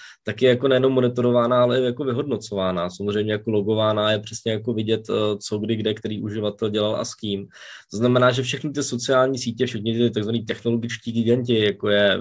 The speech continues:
Facebook, Google, mm, Apple a další, Microsoft a všichni těhle další, tak vlastně samozřejmě oni potřebují co nejvíc dat, aby mohli pak třeba lépe cílit reklamu a tak dále.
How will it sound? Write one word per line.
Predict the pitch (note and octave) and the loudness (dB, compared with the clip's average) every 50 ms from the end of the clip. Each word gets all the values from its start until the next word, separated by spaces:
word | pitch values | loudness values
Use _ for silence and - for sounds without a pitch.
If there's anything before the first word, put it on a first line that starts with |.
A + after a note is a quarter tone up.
| G2 - - | -4 -6 -4
Facebook, | F#2+ G#2+ A2 A2 A2 A2+ A2+ G#2+ G2+ G2+ | -4 -2 -2 -2 0 0 0 0 -2 -6
Google, | G#2+ A2 A2 G#2+ G#2+ A#2 A2+ A2 G#2+ G#2+ G#2 G#2 G2+ G2+ F#2+ G2 | -6 -6 -6 -2 0 2 2 4 4 2 2 2 0 0 -2 -2
mm, | G2 G2+ G2 G2 G2 F2 E2 D#2+ D2+ - - | -4 -6 -8 -8 -10 -10 -12 -12 -14 -10 -8
Apple | G#2 G#2 G#2 - A#2 A2 G#2+ - | -8 -8 -2 0 0 2 2 2
a | G2 G2 | 2 2
další, | F#2 F#2+ A2 A2 - - E3+ E3 E3+ - - - - - _ - | 2 0 -2 -4 -6 -8 -8 -8 -8 -10 -14 -18 -20 -14 _ -4
Microsoft | G#2+ G#2+ - - B2 A#2+ - A#2+ A#2+ A#2 - - | -4 -2 -2 -2 -4 -2 0 0 0 0 0 -4
a | F#2 | -10
všichni | - - G#2 G#2+ - A#2 G#2 | -10 -10 -12 -10 -8 -6 -6
těhle | A2+ A2 A#2 B2 A#2+ B2 - G2 | -4 -2 -2 -2 -4 -4 -4 -4
další, | G2 G2+ G2+ G#2 - C3 B2+ B2 B2 - - - - _ _ | -2 -2 -4 -4 -6 -6 -6 -6 -6 -10 -18 -20 -20 _ _
tak | - A#2 | -2 -2
vlastně | B2 A#2+ - - B2+ | 0 0 -2 -2 -2
samozřejmě | C3 B2+ B2+ A#2+ C3+ B2+ | -2 0 2 2 2 2
oni | B2 C3 B2 | 2 2 0
potřebují | B2 B2 A#2 - C3+ B2 B2+ C3 B2 | -2 -4 -4 -2 -2 -2 -2 -2 -4
co | - B2+ | -2 0
nejvíc | A#2+ A#2 A#2+ B2 C3+ A#2+ G#2+ G2+ | 0 2 2 0 0 -2 -2 0
dat, | G#2 A2 B2 B2 | 0 0 0 0
aby | - G2+ G#2 G#2 | -2 -4 -4 -4
mohli | G#2 G#2 G#2+ A2 G#2+ A2 | -2 -2 -2 -2 -2 -4
pak | G#2 G2 | -6 -8
třeba | - - A#2+ G#2+ | -2 0 0 2
lépe | F#2+ F2+ F2+ - G#2 | 2 0 0 -2 -8
cílit | - - - A#2 A2 G#2+ G#2 | -10 -8 -6 -6 -6 -4 -4
reklamu | G2+ G2+ - A2 G#2+ A2 A2 A2 | -6 -6 -6 -6 -4 -2 -2 -2
a | A#2+ | -2
tak | A#2 B2 A#2+ A2+ | -2 -2 -2 0
dále. | G2 F#2 F2+ F2+ G2+ A#2 D#3 | 0 0 0 0 0 -2 -2